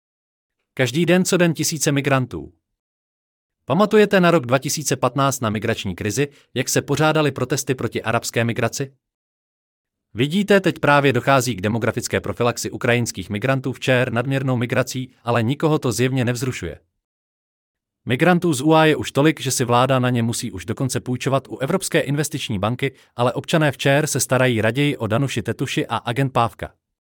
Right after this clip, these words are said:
Pozornost od ukrajinské migrace do Č R je odvedena jiným směrem.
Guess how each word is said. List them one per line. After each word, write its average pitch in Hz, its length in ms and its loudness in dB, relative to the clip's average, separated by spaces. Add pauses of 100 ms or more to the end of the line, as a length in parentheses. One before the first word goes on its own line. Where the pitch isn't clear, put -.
(800)
Pozornost 190 520 4
od - 140 -4
ukrajinské 165 560 2
migrace 135 400 0
do 113 100 0
Č 135 240 4
R 139 80 2
je 127 120 2
odvedena 143 460 0
jiným 123 280 0
směrem. 85 420 -6